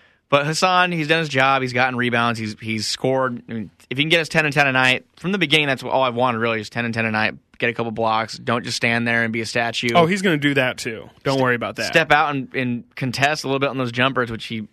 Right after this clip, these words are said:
Speaker 1: for some reason,
Speaker 2: No, he
Speaker 1: does not like to do. And
Speaker 2: he doesn't like to
Speaker 1: um,
Speaker 2: contest any. He really only contests things that he really feels like
Speaker 1: Yeah.
Speaker 2: he can block.
Speaker 1: No chase downs.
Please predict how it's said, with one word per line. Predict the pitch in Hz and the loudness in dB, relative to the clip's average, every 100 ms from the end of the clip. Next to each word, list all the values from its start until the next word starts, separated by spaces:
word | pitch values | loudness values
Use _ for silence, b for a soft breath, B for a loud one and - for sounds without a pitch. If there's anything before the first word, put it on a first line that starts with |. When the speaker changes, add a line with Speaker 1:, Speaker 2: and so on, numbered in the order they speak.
| - | -12
Speaker 1:
for | 120 | -8
some | - 131 | -6 -2
reason, | 127 143 | 2 2
Speaker 2:
No, | 131 | 0
he | |
Speaker 1:
does | 113 113 | -2 -4
not | 117 | -2
like | 104 113 | -2 -4
to | 107 | -6
do. | 113 113 113 | -6 -4 -6
And | 107 107 - - | -6 -8 -12 -4
Speaker 2:
he | 208 | -2
doesn't | 233 | 0
like | 165 - | -2 -6
to | 117 | -8
Speaker 1:
um, | 104 | -6
Speaker 2:
contest | 110 127 120 | -6 -6 -10
any. | 120 | -14
He | - 101 143 | -16 -18 -16
really | 147 156 160 127 113 _ - | -10 -6 -4 -6 -10 _ -8
only | 135 123 | -6 -4
contests | 127 120 120 - | -8 -10 -10 -10
things | 113 113 113 | -12 -12 -10
that | 107 | -14
he | - 131 | -14 -12
really | 127 120 117 | -6 -4 -4
feels | 113 113 113 107 | -8 -8 -8 -4
like | 113 | 0
Speaker 1:
Yeah. | 104 | 0
Speaker 2:
he | 107 | 0
can | 107 | -6
block. | 87 92 - | -12 -14 -4
Speaker 1:
No | 160 170 | 0 0
chase | 147 120 | 0 0
downs. | 117 107 107 | 0 -2 -6